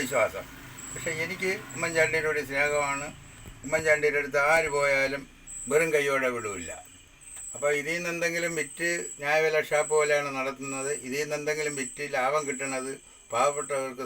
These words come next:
സഹായിക്കാൻ വേണ്ടിയാണ് ഞാൻ ഇത് തുടങ്ങിയിരിക്കുന്നത്. അതുകൊണ്ട്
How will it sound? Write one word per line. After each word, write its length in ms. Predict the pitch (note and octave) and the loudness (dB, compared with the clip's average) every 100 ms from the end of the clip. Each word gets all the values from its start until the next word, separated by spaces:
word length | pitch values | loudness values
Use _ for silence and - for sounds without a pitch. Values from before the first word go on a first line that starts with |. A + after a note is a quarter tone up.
| A#2+ | 0
സഹായിക്കാൻ 540 | B2 C#3+ C#3+ B2+ C3 C3 | 2 4 2 0 -4 -4
വേണ്ടിയാണ് 400 | B2 B2 A#2+ B2 - - - - | -2 -2 -4 -6 -12 -12 -10 -2
ഞാൻ 100 | B2 | 0
ഇത് 100 | A#2+ A#2+ | 0 -2
തുടങ്ങിയിരിക്കുന്നത്. 720 | A#2+ B2+ A#2 F2+ F2 - - - - - - - | -2 -2 -4 -6 -12 -14 -16 -20 -20 -20 -20 -16
അതുകൊണ്ട് 320 | - C3 C3+ | -8 -6 -4